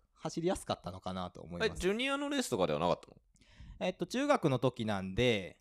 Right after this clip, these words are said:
Speaker 1: まだ、えっと、
Speaker 2: あ、ユー十五。
Speaker 1: ユース、ユースだから、
Speaker 2: そうか。
Speaker 1: でもシースリークラスから始まって、あの、シクロクロスで言えば、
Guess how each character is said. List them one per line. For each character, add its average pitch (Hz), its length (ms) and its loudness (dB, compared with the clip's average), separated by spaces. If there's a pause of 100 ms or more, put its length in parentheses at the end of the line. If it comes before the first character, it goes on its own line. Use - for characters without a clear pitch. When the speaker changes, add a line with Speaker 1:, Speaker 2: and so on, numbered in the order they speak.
(160)
Speaker 1:
ま 151 160 0
だ、 101 340 2 (240)
え 113 280 0
っ - 80 -20
と、 104 440 2
Speaker 2:
あ、 110 60 6
ユ 160 160 6
ー 127 40 8
十 170 120 8
五。 180 60 8
Speaker 1:
ユ 156 60 8
ー 90 80 4
ス、 - 160 -10
ユ 180 200 4
ー 151 40 4
ス - 140 -6
だ 98 120 -2
か - 140 -8
ら、 95 40 -2
Speaker 2:
そ 101 60 0
う - 20 4
か。 - 220 0 (320)
Speaker 1:
で - 60 -8
も 127 60 -6
シ 185 240 0
ー 185 40 -4
ス 185 220 -4
リ 185 220 0
ー 180 60 -10
ク 190 100 0
ラ 151 140 6
ス - 100 -12
か 98 140 -6
ら 95 80 -2
始 95 200 -6
ま 95 120 -6
っ 92 60 -10
て、 - 260 -2
あ 101 120 -2
の、 85 140 -10
シ - 80 -8
ク - 60 -6
ロ 95 80 -4
ク - 80 -10
ロ 95 100 -6
ス - 40 -16
で 85 80 -12
言 90 100 -8
え - 20 -16
ば、 - 160 -12